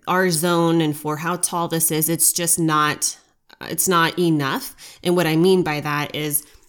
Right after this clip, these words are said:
there's a measurement of the sun rays that come down and that beat into your house, and your insulation that insulates the roof into the inside of your house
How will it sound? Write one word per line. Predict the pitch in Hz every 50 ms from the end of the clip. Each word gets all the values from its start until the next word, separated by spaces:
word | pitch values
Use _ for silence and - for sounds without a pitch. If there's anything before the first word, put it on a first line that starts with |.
| _ _ - -
there's | - 170 165 175 170 165 165 165 156 -
a | 156
measurement | 147 151 170 185 190 190 180 160 160 156 156 156 - -
of | - 160 151 147 147 143 -
the | 156
sun | 160 - - - 220 233 233 196
rays | 165 160 147 151 156 165
that | - 170 - - -
come | - 185 170 160
down | 147 143 127 135 165 190 202
and | 185 175 160
that | 147 139 117 131 147 147 143 _ -
beat | 214 202 165
into | 190 180 - 185 165
your | 151 147 143
house, | 139 147 147 147 170 208 233 - -
and | - - 160 147 151 151 156 151
your | 160 156
insulation | - - 170 170 - - 151 156 165 180 170 - - 156 147 143 151 147
that | 151 147 -
insulates | - 151 156 156 - 151 151 147 147 143 - - - - - _ _ _
the | - 156 156
roof | 151 165 180 180 180 - - - - _ _
into | - - 170 160 156 - -
the | 151 156 160
inside | 160 156 160 - 156 151 147
of | 139 123
your | 135 127
house | 131 - 196 202 170 170 170 - -